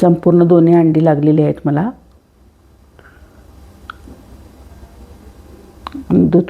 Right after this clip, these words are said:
पण घालून घेते मी. मी नारळाचं दूध घेतलेलं आहे, मळून झालेलं आहे बघा. थोडं दूध राहिलेलं आहे शिल्लक, एक वाटी घेतलेलं. जेवढं लागेल तेवढंच घालायचं.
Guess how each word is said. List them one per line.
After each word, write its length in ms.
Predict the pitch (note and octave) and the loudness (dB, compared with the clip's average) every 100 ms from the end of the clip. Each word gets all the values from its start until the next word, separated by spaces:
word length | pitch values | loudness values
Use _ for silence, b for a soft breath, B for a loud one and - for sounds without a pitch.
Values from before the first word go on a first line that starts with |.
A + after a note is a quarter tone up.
| - | 0
पण 120 | E3+ | 0
घालून 320 | E3 D3+ D#3 | 2 2 2
घेते 280 | D3+ - D3+ | 0 -2 0
मी. 160 | D#3+ F3+ | 0 0
मी 140 | F3+ | 2
नारळाचं 580 | F3+ D#3+ D#3 D#3+ F#3 E3 | 2 2 2 0 -2 -2
दूध 120 | E3 | -2
घेतलेलं 420 | E3 C#3+ D3+ C#3+ | -2 -4 -2 -2
आहे, 260 | C3+ D3 A3 - _ _ - | -2 -4 -8 -14 _ _ -2
मळून 360 | E3 D#3+ E3 F3 | 0 2 2 2
झालेलं 360 | E3 D3+ D3 | 2 2 2
आहे 120 | D3+ | 2
बघा. 260 | C#3 C3+ G3 A#3 b b b b b b b b _ - | 0 -4 -6 -10 b b b b b b b b _ -2
थोडं 260 | E3 E3+ | 0 2
दूध 180 | E3 E3 | 2 2
राहिलेलं 440 | E3 D3+ C#3+ D3 C#3+ | 2 2 2 2 0
आहे 180 | C3+ | -2
शिल्लक, 440 | C3+ D3+ C3+ D3 - | -4 -4 -4 -4 -4
एक 180 | D3+ D3+ | -4 -2
वाटी 280 | C#3+ D3 | -4 -2
घेतलेलं. 460 | D3+ - C#3 C#3 E3+ - - _ _ _ _ _ _ _ _ _ _ - - - - | -4 -2 0 2 0 -4 -16 _ _ _ _ _ _ _ _ _ _ -20 -20 -12 -2
जेवढं 280 | E3+ E3 F3 | 0 2 2
लागेल 400 | F3+ E3+ E3 F3+ | 2 0 0 0
तेवढंच 260 | F3 D#3+ E3 | 0 2 0
घालायचं. 500 | D#3+ C#3 C#3+ C#3 | 0 0 -2 -4